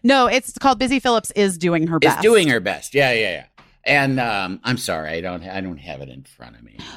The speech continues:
Speaker 1: Why would you have it in front of you?
Speaker 2: I
Speaker 1: By the
Speaker 2: don't
Speaker 1: way,
Speaker 2: know.
Speaker 1: everything's too difficult,
Speaker 2: Yeah.
Speaker 1: Andy. And you know me.
Speaker 2: <laughs>
Speaker 1: We're,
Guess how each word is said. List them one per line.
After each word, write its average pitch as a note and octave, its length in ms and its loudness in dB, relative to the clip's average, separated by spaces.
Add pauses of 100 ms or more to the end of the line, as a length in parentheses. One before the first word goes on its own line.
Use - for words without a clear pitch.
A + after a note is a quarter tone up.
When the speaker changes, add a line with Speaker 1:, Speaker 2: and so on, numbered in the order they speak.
Speaker 1:
Why E4 340 6
would E4 160 0
you D#4 120 2
have C#4 120 2
it A#3+ 80 0
in G3+ 80 -2
front G3 140 2
of F#3 60 0
you? D#3+ 140 2
Speaker 2:
I G#3 140 2
Speaker 1:
By C4 60 4
the D4+ 80 4
Speaker 2:
don't E4+ 80 4
Speaker 1:
way, C4+ 240 2
Speaker 2:
know. C3 360 2
Speaker 1:
everything's F4+ 520 2
too B3+ 240 2
difficult, E3+ 440 -2
Speaker 2:
Yeah. A#2+ 200 2
Speaker 1:
Andy. E3 180 0
And F3+ 220 0
you G3+ 80 2
know A#3+ 200 4
me. B3 400 2
Speaker 2:
<laughs> - 40 -6
Speaker 1:
We're, F#3 180 0